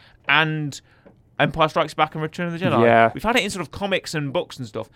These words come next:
Speaker 1: but not much a-, or, or, or any material that's actually based, like, a show or
Speaker 2: Yeah.
Speaker 1: something like that.
Speaker 2: Hope
Speaker 1: Which
Speaker 2: maybe
Speaker 1: I'd
Speaker 2: soon.
Speaker 1: love.
Speaker 2: Maybe
Speaker 1: Or a
Speaker 2: soon.
Speaker 1: film. I'd like a Rogue One two.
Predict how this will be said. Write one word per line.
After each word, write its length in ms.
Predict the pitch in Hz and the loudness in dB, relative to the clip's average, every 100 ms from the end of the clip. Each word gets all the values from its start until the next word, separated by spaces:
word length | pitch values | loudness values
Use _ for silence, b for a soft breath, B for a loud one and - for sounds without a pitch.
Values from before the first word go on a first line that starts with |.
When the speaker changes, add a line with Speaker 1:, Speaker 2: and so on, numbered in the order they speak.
| b | b
Speaker 1:
but 100 | 165 | -6
not 120 | 214 120 | -4 -4
much 200 | - - | -8 -8
a-, 300 | 139 - - | -10 -10 -2
or, 260 | 160 156 - | 2 2 2
or, 100 | 127 | 2
or 200 | 165 147 | 2 2
any 400 | 175 143 110 - _ | 0 -4 -8 -12 _
material 720 | 139 - 196 165 147 139 131 - _ - | -14 -6 -2 -2 -2 -2 -4 -8 _ -10
that's 220 | 135 - | -8 -6
actually 260 | - - 139 | -8 -6 -2
based, 440 | 143 139 - - | -2 -2 -6 -8
like, 140 | 131 127 | -8 -8
a 60 | |
show 460 | - 180 151 139 131 | -10 -2 2 2 2
or 640 | 127 - 127 123 123 120 113 | -2 -4 -4 -4 -4 -4 -4
Speaker 2:
Yeah. 100 | 101 _ _ _ _ _ _ _ _ | -8 _ _ _ _ _ _ _ _
Speaker 1:
something 280 | - 143 143 | -12 -6 -4
like 120 | 131 | -4
that. 240 | 139 123 - _ _ _ _ _ _ _ _ _ - | -2 -4 -8 _ _ _ _ _ _ _ _ _ 2
Speaker 2:
Hope 120 | 180 | 4
Speaker 1:
Which 80 | 196 | 6
Speaker 2:
maybe 60 | 175 | 4
Speaker 1:
I'd 60 | |
Speaker 2:
soon. 100 | 139 147 | 2 -2
Speaker 1:
love. 220 | 117 _ | -4 _
Speaker 2:
Maybe 200 | 185 170 | 2 2
Speaker 1:
Or 80 | 147 | 2
a 40 | |
Speaker 2:
soon. 80 | 202 | 0
Speaker 1:
film. 300 | 180 180 170 | -2 -2 -2
I'd 120 | 147 | -4
like 160 | 170 175 | -4 -4
a 80 | 175 | -4
Rogue 180 | 170 156 | -4 -4
One 160 | 160 | -8
two. 340 | 151 175 180 | -6 -4 -4